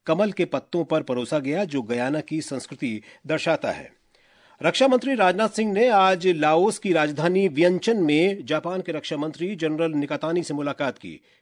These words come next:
श्री सिंह ने सोशल मीडिया पोस्ट में कहा कि जनरल निकातानी के साथ उनकी मुलाकात बहुत अच्छी रही। उन्होंने कहा कि भारत और जापान ने हिंद प्रशांत क्षेत्र में मुक्त, खुली और नियम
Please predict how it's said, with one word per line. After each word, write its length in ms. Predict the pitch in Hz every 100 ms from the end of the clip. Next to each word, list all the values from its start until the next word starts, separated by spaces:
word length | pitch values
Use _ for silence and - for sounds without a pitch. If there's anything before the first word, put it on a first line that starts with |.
| -
श्री 100 | 131
सिंह 220 | 156 147
ने 120 | 156
सोशल 320 | 180 147 147 135
मीडिया 240 | 135 135
पोस्ट 280 | 135 131 135
में 80 | 127
कहा 200 | 135 151
कि 180 | 156 139
जनरल 420 | 123 123 135 135
निकातानी 600 | 127 127 131 143 165 202
के 80 | 165
साथ 240 | 143 139 147
उनकी 460 | 135 117 139 135 - - -
मुलाकात 420 | 123 131 143 143
बहुत 260 | 123 117 117
अच्छी 220 | 110 170
रही। 280 | 156 151 220 - _
उन्होंने 200 | 131 131
कहा 240 | 127 135 147
कि 140 | 139
भारत 440 | 95 120 135 165
और 160 | - 127
जापान 480 | 101 233 160 175 156
ने 240 | 139 160 165 _ _ _ _ -
हिंद 220 | 185 180
प्रशांत 380 | 156 156 160 -
क्षेत्र 340 | - 156 156
में 220 | 156 175 180 _ _
मुक्त, 540 | 110 165 196 - 202 196 _ _ -
खुली 420 | 196 170 107 95 _
और 220 | 147 151
नियम 320 | 139 175 202